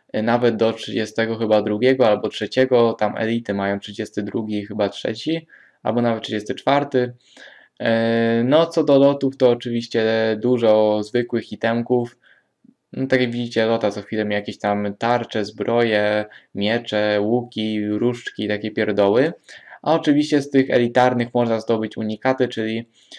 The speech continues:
na upartego i jak ktoś będzie miał szczęście, to nawet expiąc będzie mógł sobie lotnąć jakiś fajny unikat, który sprzeda i zawsze będzie miał trochę grosza, no nie?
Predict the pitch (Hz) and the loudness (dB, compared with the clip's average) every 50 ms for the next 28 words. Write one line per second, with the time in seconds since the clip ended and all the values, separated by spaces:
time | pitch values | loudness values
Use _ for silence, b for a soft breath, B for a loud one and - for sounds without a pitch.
0 | b b b b b - 110 117 123 131 131 127 - 110 117 113 - 117 120 120 | b b b b b -4 0 2 4 4 4 4 2 2 2 2 2 2 2 4
1 | 120 113 113 - 113 117 113 110 - 113 110 107 110 110 110 110 107 107 - - | 4 4 4 2 2 0 0 0 -2 -6 -4 -4 -4 -4 -2 -2 -2 -2 -4 -4
2 | 113 113 117 - 117 - - 110 110 110 107 107 104 - - - 107 - - - | -6 -6 -4 -6 -8 -6 -4 -2 -2 0 2 0 0 0 -2 -4 -4 -4 -6 -6
3 | - 113 110 110 101 104 104 104 107 107 107 107 104 - - 104 98 107 107 104 | -4 -2 -2 -2 -2 -2 -2 -2 -2 -2 -6 -6 -6 -4 -4 -2 -2 -2 0 0
4 | 107 107 107 - 110 104 101 104 104 - 107 98 - 107 110 110 104 101 104 104 | 0 0 -2 -2 -6 -8 -6 -8 -8 -8 -10 -8 -6 -4 -4 -2 -2 -2 -2 -4
5 | 110 117 117 117 110 - - - 139 139 143 131 135 - - - 131 131 123 123 | -4 -6 -6 -6 -8 -8 -4 -2 0 2 2 2 0 -2 -2 0 2 2 4 4
6 | 120 123 120 120 - B B B B B B B B B B B B B B B | 2 0 -2 -6 -12 B B B B B B B B B B B B B B B
7 | B B B - 175 - 170 156 156 - 160 139 139 131 131 123 123 120 120 120 | B B B -4 2 4 6 6 6 4 2 4 4 4 4 4 4 4 2 2
8 | - 113 120 117 107 107 117 107 101 - - 98 98 98 101 110 113 113 113 117 | 0 -2 -2 -2 0 2 2 2 2 2 -2 -4 -2 -2 -2 0 0 0 0 -2